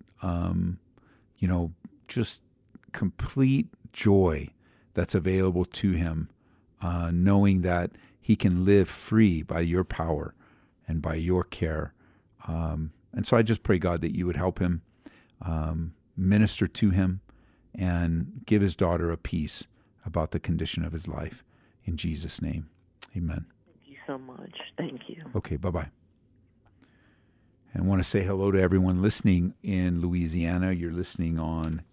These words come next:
Speaker 1: eighty-nine point five. I've got a list now before me. Eighty-nine point five. Shout out to you guys on Radio by Grace. Welcome, everyone. Um, back to Grace F M now.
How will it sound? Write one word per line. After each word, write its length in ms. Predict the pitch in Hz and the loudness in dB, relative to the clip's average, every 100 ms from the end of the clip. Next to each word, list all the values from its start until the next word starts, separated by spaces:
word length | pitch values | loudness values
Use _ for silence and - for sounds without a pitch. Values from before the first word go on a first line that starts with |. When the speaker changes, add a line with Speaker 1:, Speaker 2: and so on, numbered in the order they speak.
| - | -6
Speaker 1:
eighty-nine 1160 | 98 98 104 98 90 90 95 92 92 90 90 - _ _ _ _ _ _ | -2 0 2 0 0 0 0 0 0 0 -2 -6 _ _ _ _ _ _
point 400 | - 104 101 - | 2 6 6 4
five. 560 | - 104 117 101 71 80 | 0 2 4 4 2 -4
I've 140 | 85 | -2
got 160 | 98 82 | 0 0
a 20 | |
list 320 | 85 104 - | 0 -2 -2
now 320 | 80 80 90 - _ - | -2 -2 -4 -6 _ -10
before 380 | 95 - 85 | -6 -2 0
me. 240 | 80 90 101 _ _ _ | 0 0 -2 _ _ _
Eighty-nine 520 | 90 101 113 107 110 | 0 6 6 8 6
point 300 | 107 110 107 | 4 2 0
five. 480 | - 90 107 85 73 | 0 0 0 0 -4
Shout 240 | - 98 98 | -4 -2 0
out 200 | 95 82 | -2 -2
to 100 | 95 | -2
you 60 | |
guys 300 | 85 85 82 | 0 0 0
on 100 | 82 | -2
Radio 280 | 80 82 85 | -4 -2 -4
by 180 | 80 82 | -4 -6
Grace. 520 | 80 87 87 80 - | -2 -2 -2 -4 -10
Welcome, 440 | 76 85 87 92 87 | -4 -2 -2 -2 -2
everyone. 500 | 80 82 73 76 - - - _ - | -2 -2 -4 -8 -10 -16 -20 _ -12
Um, 380 | 82 78 78 71 - _ _ _ - - - | -6 -4 -6 -8 -12 _ _ _ -20 -8 0
back 200 | 104 - | 2 2
to 60 | |
Grace 360 | 80 95 98 - | -2 2 2 2
F 180 | 80 92 | 2 2
M 160 | 98 | 2
now. 300 | 95 85 76 | 4 2 -4